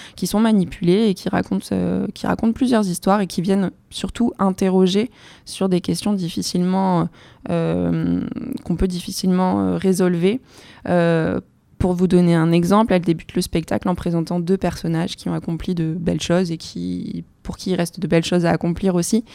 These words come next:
Et elle s'adresse directement au public et leur propose de tuer un de ces deux personnages pour pouvoir poursuivre l'histoire. Voilà, c'est ce type de questions dont,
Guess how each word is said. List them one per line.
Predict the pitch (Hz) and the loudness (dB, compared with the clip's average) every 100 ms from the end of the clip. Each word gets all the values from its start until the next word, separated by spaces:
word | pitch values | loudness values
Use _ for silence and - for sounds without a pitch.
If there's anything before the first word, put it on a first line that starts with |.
| - - - - - | -20 -18 -20 -8 4
Et | 185 | 8
elle | 180 170 | 8 6
s'adresse | 175 175 180 | 4 2 2
directement | 170 170 180 175 | 0 0 0 0
au | |
public | - 156 170 - | 0 -2 -2 0
et | 170 | 2
leur | 165 | 2
propose | - 165 170 180 | 0 0 0 0
de | 170 | -2
tuer | - 185 - | 0 0 2
un | 190 | -2
de | 185 | -2
ces | 185 | -2
deux | 175 | -2
personnages | 175 196 - 170 170 208 - | -2 -4 -2 -2 -2 -4 -6
pour | 165 | -8
pouvoir | 156 165 165 | -8 -4 -4
poursuivre | - - - 185 170 170 | -4 -12 -6 -4 -2 -4
l'histoire. | 156 - - - - _ | -6 -8 -12 -12 -20 _
Voilà, | 170 170 165 | -6 -6 -4
c'est | - | -6
ce | - 165 | -4 -4
type | - 180 | -4 0
de | 170 | 0
questions | 180 175 190 | 2 -2 -2
dont, | 175 165 | -2 -2